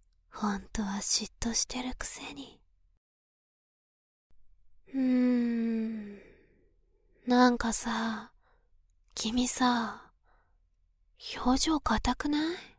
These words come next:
あ、もしかして、彼女にマッサージされて、デレデレした顔を見せるのが恥ずかしいとか？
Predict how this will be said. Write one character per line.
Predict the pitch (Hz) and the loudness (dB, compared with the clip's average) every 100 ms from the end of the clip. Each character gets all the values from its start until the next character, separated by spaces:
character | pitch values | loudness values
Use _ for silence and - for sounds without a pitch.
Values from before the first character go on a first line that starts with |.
| _ _ _ _ _ _ _ _ _ _ _ _ _ _ _ _ _ _ _ _ _ _ _ _ _ - | _ _ _ _ _ _ _ _ _ _ _ _ _ _ _ _ _ _ _ _ _ _ _ _ _ -8
あ、 | - 247 - - - - - - - _ _ | -4 -2 0 -2 -4 -8 -12 -16 -20 _ _
も | 226 240 269 | -2 2 4
し | - 240 | 6 6
か | - 247 220 | 4 0 0
し | - - - - | 2 2 2 -2
て、 | - 190 180 175 - - _ _ _ _ _ _ _ _ _ _ _ _ _ | -8 -6 -6 -10 -16 -20 _ _ _ _ _ _ _ _ _ _ _ _ _
彼 | - 277 302 277 | 2 6 8 6
女 | 247 | 4
に | 202 - | 2 2
マ | 214 | 0
ッ | 233 | 0
サ | - 269 285 | 0 2 4
ー | |
ジ | 277 262 | 4 0
さ | - 220 | -4 -6
れ | 220 | -8
て、 | - 269 269 269 254 247 - - - _ _ _ _ _ _ _ - | -6 -2 0 0 -2 -8 -16 -20 -20 _ _ _ _ _ _ _ -4
デ | 269 | 0
レ | 302 320 | 2 4
デ | 294 | 4
レ | 262 262 | 4 4
し | - | 0
た | 226 | -2
顔 | - 233 240 | -2 0 2
を | 240 | 2
見 | 247 | 2
せ | 247 254 | 0 0
る | 254 | 2
の | 240 220 | 0 -2
が | 220 | -4
恥 | 240 294 - | 2 2 2
ず | 330 | 6
か | 359 | 6
し | 359 - 392 392 | 8 8 10 10
い | |
と | 359 | 8
か？ | 302 - | 6 2